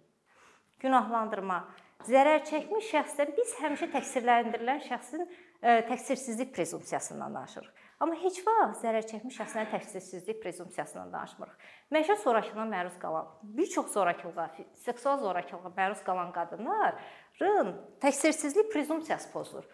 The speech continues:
Onlar deyirlər ki, sən gecə vaxtı küçədə nə gəzirdin?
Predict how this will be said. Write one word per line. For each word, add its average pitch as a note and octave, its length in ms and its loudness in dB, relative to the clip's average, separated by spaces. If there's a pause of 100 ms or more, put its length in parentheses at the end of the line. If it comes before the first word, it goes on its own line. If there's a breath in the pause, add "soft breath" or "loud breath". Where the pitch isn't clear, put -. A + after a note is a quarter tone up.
(120)
Onlar G#4+ 320 4
deyirlər D4+ 340 6
ki, D#4+ 140 -2 (260 loud breath)
sən A#4+ 220 4
gecə D#4 240 8
vaxtı - 260 4
küçədə A3 320 -2
nə F3+ 160 0
gəzirdin? F3 480 -2